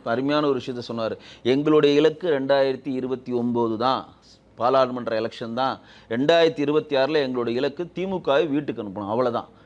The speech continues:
இதை நோக்கி தான் நாங்க நடைபெறுறோம். நாங்க தான் முதலமைச்சர் வேட்பாளர், நாங்க முதல்வர் ஆக போறோம், நாங்க அதிகமான சீட்டுக்கு, அதெல்லாம் எதுவுமே இல்ல. இருபத்தி ஒன்பது தான் எங்க இலக்குன்றத பட்ட பரிவர்த்தனமா அவங்க சொல்லிட்டாரு. பூத்தை டெவலப் பண்றதுக்காக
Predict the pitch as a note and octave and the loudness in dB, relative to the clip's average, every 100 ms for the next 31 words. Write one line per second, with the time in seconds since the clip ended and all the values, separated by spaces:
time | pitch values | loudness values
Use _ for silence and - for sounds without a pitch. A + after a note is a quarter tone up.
0 | - A#2+ C#3+ D#3+ D#3+ E3+ D3+ C3 B2 C#3 | -6 0 2 0 0 0 0 -2 -2 -2
1 | A#2 F#2 - - - C3+ D3+ D#3 D#3 D3+ | -4 -10 -16 -12 -2 0 2 0 0 -2
2 | D3 C3+ C3+ C3 C3+ C3+ C#3 C3+ C3+ D3 | -4 -4 -6 -4 -2 -2 -2 -4 -2 0
3 | D3 C3+ B2 B2 C3+ C3 C3 C#3+ D3 C#3+ | 2 2 0 -2 -4 -2 -2 -4 -4 -4
4 | C3 C#3 C3 A#2 A#2 D3+ C#3 C3+ D3+ E3 | -4 -6 -2 0 2 0 -2 -4 -4 -4
5 | D3+ C3+ A2+ B2 E3+ G#3 G3+ F3 E3+ E3+ | -4 -2 -2 -2 0 0 0 0 2 2
6 | F3+ E3 D3+ D3+ D#3 D#3+ D3+ F#3+ - C#3+ | 2 0 0 0 -2 -6 -6 -6 -4 -4
7 | - G3+ D#3+ D#3+ F3 D#3+ E3+ E3 C#3 C#3+ | -2 -4 -2 0 0 -2 -2 -2 -4 -4
8 | C#3+ - B2+ G#3 - - - C3 F#3 B3+ | -4 0 0 -2 -6 -18 -12 -2 0 0
9 | - A#3 F3 F3 F#3+ F#3+ D#3+ D#3+ D3+ D#3+ | 2 4 6 6 4 2 -2 -2 -2 2
10 | D3 G3 | 2 0